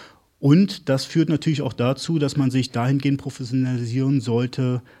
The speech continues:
weil die Handwerkskunst auch verbessert werden muss, weil ja dann der Rezipient, der ja vielleicht auch von anderen Medien dann als Rezipient rüberswitcht, ja eine bestimmte Erwartungshaltung als Hörer und Zuschauer hat, die er natürlich auch befriedigt haben möchte. Halt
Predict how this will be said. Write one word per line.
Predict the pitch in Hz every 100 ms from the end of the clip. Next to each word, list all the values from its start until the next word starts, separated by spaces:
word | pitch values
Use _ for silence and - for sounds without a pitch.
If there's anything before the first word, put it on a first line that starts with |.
| _ -
weil | 120
die | 117 120 117 - - _ _ _
Handwerkskunst | - 127 147 143 151 131 - 135 123 -
auch | 110 117
verbessert | 143 127 127 123
werden | 123
muss, | 127 123
weil | 107 104
ja | 135 135
dann | 127 117
der | 107
Rezipient, | 113 - 107 104 104 117 196 220 - _ _ _ _
der | 127
ja | 120
vielleicht | 120 123 113
auch | 117
von | 123
anderen | 120 120 139 127
Medien | 123 127 127
dann | 117 113
als | 113 -
Rezipient | 127 - 120 - 113 107 -
rüberswitcht, | 113 139 151 147 135 135 -
ja |
eine | 120
bestimmte | 113 - 123 113
Erwartungshaltung | 101 101 123 - 127 - 117 117 113
als | 107 -
Hörer | 120 127 135 123
und | 110 110
Zuschauer | - 120 - 107 101
hat, | 113 - - - - - -
die | 131
er | 123
natürlich | 120 135 123
auch |
befriedigt | - - 117 107 -
haben | 107 95
möchte. | 107 - 107
Halt | 98 107 -